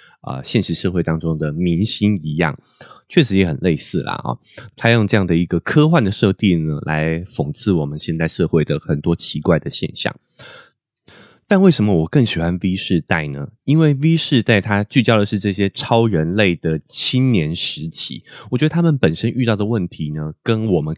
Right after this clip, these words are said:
个人比较接近。黑袍纠察队他讲的这些超人类，他的这些超级英雄都是成年人的，他们问题已经形成了哦。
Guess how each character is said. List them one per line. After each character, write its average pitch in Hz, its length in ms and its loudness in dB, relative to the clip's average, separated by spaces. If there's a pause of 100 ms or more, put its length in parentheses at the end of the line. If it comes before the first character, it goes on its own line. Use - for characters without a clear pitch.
个 131 260 4
人 80 320 -2
比 82 140 -2
较 87 180 -4
接 82 380 -2
近。 78 300 -6 (760)
黑 180 140 2
袍 160 100 4
纠 160 120 4
察 139 100 4
队 139 160 2
他 135 180 0
讲 92 220 -2
的 87 80 -2
这 107 140 -2
些 110 120 2
超 - 240 -2
人 87 200 0
类， 82 280 2
他 98 120 -2
的 95 100 -2
这 95 140 -6
些 95 320 2
超 113 180 0
级 101 100 0
英 101 120 4
雄 82 280 0
都 135 140 6
是 135 100 -4
成 104 240 -2
年 95 220 0
人 82 220 -4
的， - 120 -16 (200)
他 - 120 -6
们 135 160 2 (120)
问 170 160 8
题 120 180 2
已 101 60 6
经 156 180 6
形 95 300 2
成 82 260 0
了 87 120 -2
哦。 85 280 2